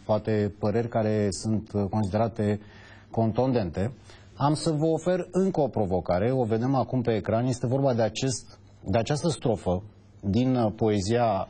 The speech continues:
lui, uh, Dimitre Bolintineanu, Daniel Sihastru. Ce mă interesează în mod deosebit este să vedem cum începe această, această strofă, cu versul „Capul ce se pleacă, paloșul nu-l taie”.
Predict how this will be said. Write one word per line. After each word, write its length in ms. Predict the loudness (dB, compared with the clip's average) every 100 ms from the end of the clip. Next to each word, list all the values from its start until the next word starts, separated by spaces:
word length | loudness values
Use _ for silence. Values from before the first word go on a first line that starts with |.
| -2
lui, 280 | 0 2
uh, 100 | 0 -2
Dimitre 260 | -2 -2 0
Bolintineanu, 580 | 0 0 -2 0 0 0
Daniel 300 | 0 0 -2
Sihastru. 640 | -2 -2 -2 -2 -4 -6 -6 -14 -12
Ce 100 | -2
mă 120 | 2 2
interesează 720 | 2 0 0 0 2 0 0
în 120 | 0
mod 160 | 2 2
deosebit 400 | 0 -2 -4 -2
este 260 | -2 0 0
să 100 | 2
vedem 380 | 2 2 0 -2 -14 -10
cum 220 | 0 2
începe 380 | 2 2 0 2
această, 680 | 0 0 -2 0 0 0 0
această 360 | -2 -2 -2
strofă, 360 | -4 -2 -2 -4
cu 140 | -2 0
versul 480 | 2 0 0 -2 0
„Capul 380 | 0 0 0 0
ce 100 | 0
se 160 | -2
pleacă, 320 | 0 0 0
paloșul 440 | 0 2 2 0 0
nu-l 180 | 2 2
taie”. 320 | 2 0